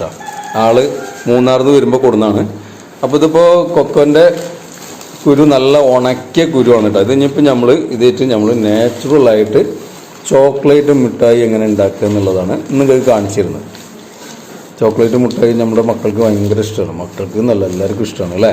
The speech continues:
അപ്പൊ അതെങ്ങനെ ഉണ്ടാക്കാൻ നോക്കുക. കാപ്പിക്കുരു അവിടെ നിൽക്കട്ടെ, അതിൻ്റെ കഴിഞ്ഞ വീഡിയോ നമുക്ക് വീണ്ടും കാണിക്കാം. ഇതിപ്പോ നമ്മൾ കാണിക്കുന്നത് നമ്മളുടെ കൊക്കോന്റെ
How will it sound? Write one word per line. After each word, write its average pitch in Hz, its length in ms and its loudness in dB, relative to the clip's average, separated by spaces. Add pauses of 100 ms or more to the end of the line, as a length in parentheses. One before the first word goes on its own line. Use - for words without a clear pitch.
(580)
അപ്പൊ 156 160 -2
അതെങ്ങനെ 147 360 2
ഉണ്ടാക്കാൻ 127 340 2
നോക്കുക. 120 200 2 (220)
കാപ്പിക്കുരു 117 480 0
അവിടെ 123 180 4
നിൽക്കട്ടെ, 113 300 0 (120)
അതിൻ്റെ 110 240 0
കഴിഞ്ഞ 113 260 0
വീഡിയോ 110 240 2
നമുക്ക് 110 280 0
വീണ്ടും 113 320 2
കാണിക്കാം. 104 320 0 (680)
ഇതിപ്പോ 185 460 2
നമ്മൾ 156 160 4 (100)
കാണിക്കുന്നത് 117 480 0 (320)
നമ്മളുടെ 120 460 0 (880)
കൊക്കോന്റെ 127 560 -2